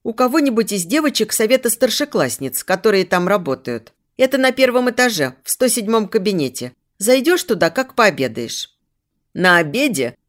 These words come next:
проявилась и неприглядная сторона системы очков. В то время, когда я наворачивала борщ со сметанкой – к своим местам за столами брели девочки,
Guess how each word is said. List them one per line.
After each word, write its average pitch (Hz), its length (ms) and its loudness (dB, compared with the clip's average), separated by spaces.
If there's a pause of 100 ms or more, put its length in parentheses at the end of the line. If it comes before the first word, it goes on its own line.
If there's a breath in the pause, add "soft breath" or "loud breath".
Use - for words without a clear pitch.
проявилась 269 680 0
и 330 60 0
неприглядная 226 840 0
сторона 180 480 -2
системы 202 580 0
очков. - 640 -8 (460)
В - 100 -20
то 370 180 0
время, 277 340 2
когда 196 300 -2
я 196 220 0
наворачивала 165 720 0
борщ 151 380 0
со - 180 -4
сметанкой – 175 760 -2 (220)
к - 60 -12
своим 254 480 0
местам 226 400 0
за 185 140 -2
столами 254 480 0
брели 202 360 0
девочки, 208 640 -2